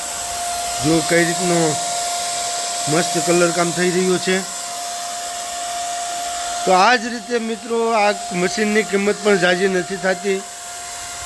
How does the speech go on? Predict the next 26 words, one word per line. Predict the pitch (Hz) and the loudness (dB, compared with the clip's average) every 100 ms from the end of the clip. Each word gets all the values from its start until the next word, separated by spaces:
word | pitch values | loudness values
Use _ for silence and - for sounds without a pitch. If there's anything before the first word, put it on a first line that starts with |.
| - - | -8 0
અને | 175 196 202 196 | 4 6 6 6
તમે | 196 190 196 | 2 0 -2
તમારા | 190 185 185 190 | -2 0 2 2
પોતાના | 180 185 190 185 180 | 0 -4 -2 2 2
ઘે-, | 156 175 170 | 4 6 6
વાડીએ | 160 170 180 190 185 | 6 4 4 4 4
કે | 190 | 2
ઘેરે | 165 160 165 | 0 0 2
પાવર | 175 175 170 180 | 2 2 4 6
આવતો | 175 180 185 180 | 6 4 2 4
હોય, | 185 180 | 6 6
લાઇટનો | 165 175 185 170 | 6 2 0 -2
પાવર, | 170 185 190 139 - - - - - | 4 6 6 2 -4 -10 -10 -10 -2
એનાથીને | 165 196 180 208 208 | 2 2 4 4 6
જ | |
આ | 196 | 6
મશીન, | 185 185 190 190 | 4 0 0 -2
તમે | 190 190 | 0 0
સ્પ્રે | 175 - 180 | -2 0 0
મશીન | 185 180 180 185 | 0 0 -2 -2
ચલાવી | 180 170 185 | 2 4 4
શકો | 170 185 196 | 4 2 2
છો. | 185 202 202 - - - - - - - - 143 | 2 2 0 -4 -10 -10 -10 -10 -10 -10 -2 4
ગન | 190 | 6
મશીન | 190 185 185 208 196 | 6 4 4 4 4
અને | 185 180 185 190 190 185 | 4 4 4 6 6 4